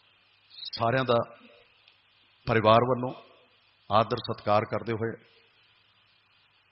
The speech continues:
ਰਾਜਵੀਰ ਦੀ ਇਸ ਆਖਰੀ ਸਫ਼ਰ ਨੂੰ ਬਹੁਤ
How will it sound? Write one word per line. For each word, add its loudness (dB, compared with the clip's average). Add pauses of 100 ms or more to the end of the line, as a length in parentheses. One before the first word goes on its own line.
(180)
ਰਾਜਵੀਰ 0
ਦੀ -4 (920)
ਇਸ -2 (160)
ਆਖਰੀ -4
ਸਫ਼ਰ -6
ਨੂੰ -10 (960)
ਬਹੁਤ 2